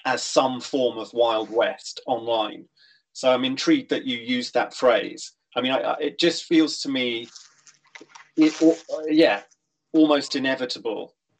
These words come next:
that in twenty, thirty, well, not inevitable, but likely, and certainly if we do the work, the regulatory work it feels that we need to do,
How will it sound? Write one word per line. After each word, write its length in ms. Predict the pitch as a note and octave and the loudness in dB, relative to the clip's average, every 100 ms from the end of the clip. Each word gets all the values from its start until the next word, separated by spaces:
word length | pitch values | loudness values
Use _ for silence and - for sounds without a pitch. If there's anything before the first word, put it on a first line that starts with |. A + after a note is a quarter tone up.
| _ _ - | _ _ -2
that 320 | G2 G#2+ - _ _ _ | 2 0 -2 _ _ _
in 240 | C#3+ C3 B2+ - - | -6 -4 -6 -12 -6
twenty, 340 | - D3+ C#3 | 0 0 0
thirty, 400 | B2 C#3 B2+ C#3+ | -2 -2 -2 0
well, 140 | F#3 G#3 | 0 2
not 200 | A#3+ E3 | 0 0
inevitable, 500 | E3+ - - B2+ A2 | -2 -4 -10 -10 0
but 280 | C3 B2 - _ _ _ - | 2 0 -2 _ _ _ -2
likely, 640 | D3 F3 E3 - A#2+ G#2 | 0 0 -4 -6 -4 -4
and 180 | A2 A#2+ | -6 -6
certainly 460 | - D#3+ C3 B2 D3 | -2 -2 -2 -8 -6
if 160 | D#3 | -4
we 100 | D#3 | -4
do 240 | C#3 D3 C3+ | 0 0 0
the 100 | B2+ | -2
work, 420 | C3+ B2+ B2 - - | 4 6 4 0 -12
the 100 | C3+ | -6
regulatory 640 | C3+ B2+ C3 D3+ D3+ C3 | -4 -2 0 2 0 -4
work 200 | A#2 A2+ | -4 -4
it 100 | A#2+ | -6
feels 380 | - C#3 C3 G#2+ | -8 -6 -4 -6
that 120 | A#2+ | -8
we 140 | G#2+ A2+ | -8 -8
need 260 | B2 B2 | -8 -8
to 100 | - | -10
do, 340 | - A2 G#2 | -6 -4 -4